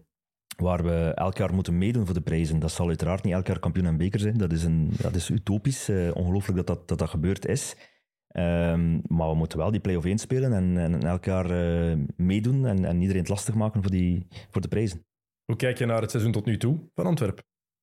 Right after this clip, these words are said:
Speaker 1: Ja, een beetje naar verwachting toe. Allee, volgens de verwachting. Ehm,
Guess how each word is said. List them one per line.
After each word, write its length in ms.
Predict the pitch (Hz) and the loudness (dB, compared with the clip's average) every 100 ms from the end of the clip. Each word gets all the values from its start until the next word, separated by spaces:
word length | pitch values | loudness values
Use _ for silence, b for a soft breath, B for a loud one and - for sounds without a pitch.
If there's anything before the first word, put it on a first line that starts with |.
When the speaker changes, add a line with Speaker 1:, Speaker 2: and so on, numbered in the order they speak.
| _ _ - B B B _ _ _ | _ _ -18 B B B _ _ _
Speaker 1:
Ja, 200 | - 90 | -6 -2
een 120 | 104 101 | 2 2
beetje 220 | 107 110 | 2 2
naar 180 | 107 92 | 0 2
verwachting 420 | 95 120 - 131 | 0 0 0 0
toe. 420 | 110 104 101 69 | 2 2 2 2
Allee, 220 | 87 85 80 - | 2 0 -2 -2
volgens 220 | 101 98 | -2 0
de 60 | |
verwachting. 500 | 87 98 - 120 90 | 0 0 0 0 0
Ehm, 540 | - 87 87 85 85 | 0 0 2 2 2